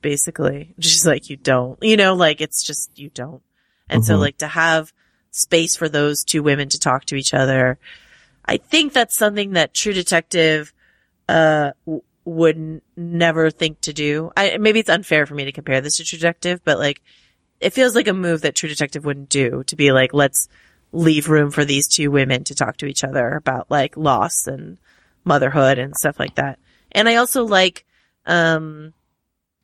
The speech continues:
Speaker 1: us getting more, like, 'cause I, I, I think Jason Bateman did a great job. And, and Bateman talked about this on the panel about how, like, you know, it was a,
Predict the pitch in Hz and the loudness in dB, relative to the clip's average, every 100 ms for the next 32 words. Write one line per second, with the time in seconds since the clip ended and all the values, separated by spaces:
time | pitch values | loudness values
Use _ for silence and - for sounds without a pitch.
0 | _ - 196 - 202 185 175 175 180 175 | _ -2 -2 2 2 2 0 0 2 2
1 | 175 - - _ _ _ _ - 226 - | 0 -4 -4 _ _ _ _ -10 -10 -2
2 | 185 - _ _ - 262 - 262 247 359 | -2 -2 _ _ -2 -2 0 -2 2 0
3 | 359 - - 262 254 240 247 220 214 208 | -2 -8 -8 -4 -2 0 0 0 0 -2
4 | 202 202 202 190 190 220 214 214 269 285 | 0 0 2 2 0 -2 -2 0 0 -2
5 | 269 269 233 202 196 202 190 196 175 170 | 0 0 2 0 0 -4 -4 -2 0 2
6 | 165 165 160 160 156 147 143 _ _ _ | 0 2 2 2 2 0 -2 _ _ _
7 | _ _ _ _ _ _ _ - 196 170 | _ _ _ _ _ _ _ 0 2 4
8 | 160 156 - - - _ _ _ - 214 | 4 0 -4 -12 -18 _ _ _ 2 2
9 | 190 185 135 | 4 0 0